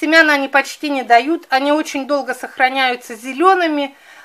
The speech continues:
Никаких вот таких семенников, как сортовых, вы у них не увидите. Они просто будут увеличиваться в размере и будут висеть зеленые даже несколько месяцев.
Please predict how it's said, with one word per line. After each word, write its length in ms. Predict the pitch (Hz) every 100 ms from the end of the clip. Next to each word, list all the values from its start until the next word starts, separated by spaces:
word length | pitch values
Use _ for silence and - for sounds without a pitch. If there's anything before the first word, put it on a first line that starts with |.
| _ _ _
Никаких 480 | 277 294 294 320 285
вот 120 | 277
таких 280 | 294 311 -
семенников, 760 | 302 285 294 294 302 370 359
как 260 | 262 254 -
сортовых, 680 | - 269 - 269 262 233
вы 160 | 240 302
у 80 | 285
них 240 | 254 -
не 120 | 254
увидите. 540 | 254 262 311 277 277 247
Они 160 | 262
просто 320 | 269 294 302
будут 280 | 247 262 247
увеличиваться 680 | 262 294 330 - 262 247 247
в 40 |
размере 440 | 247 254 311 349 285
и 40 |
будут 300 | 240 277 -
висеть 380 | 254 - 277 220
зеленые 500 | 262 302 330 277 233
даже 240 | 247 262
несколько 480 | 262 294 - 247 247
месяцев. 600 | 254 254 247 - - 180